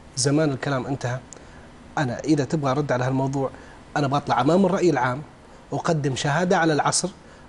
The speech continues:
أبغى أقدم وثائق يقرأها ال-، الجميع." ليش هذا الموضوع تحديدًا وأنت رجل تهمت، انتقدت،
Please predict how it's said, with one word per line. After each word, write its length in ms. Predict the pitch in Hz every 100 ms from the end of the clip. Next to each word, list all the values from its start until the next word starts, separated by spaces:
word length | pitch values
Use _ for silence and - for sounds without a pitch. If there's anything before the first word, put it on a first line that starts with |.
| -
أبغى 160 | 135
أقدم 400 | 139 175 156 160
وثائق 520 | 147 - 156 - - - - - - - - - - - 147
يقرأها 560 | - 165 139 139 135 135
ال-، 380 | 127 120 117 -
الجميع." 400 | 143 139 139 113 - - - -
ليش 360 | 226 302 - 262
هذا 140 | 247
الموضوع 340 | 233 233 226
تحديدًا 580 | 175 185 160 156 127 143
وأنت 240 | 170 202 196
رجل 340 | 202 131 139 - - -
تهمت، 420 | 185 165 190 - - - - - - - - - 139
انتقدت، 580 | - - 190 214 -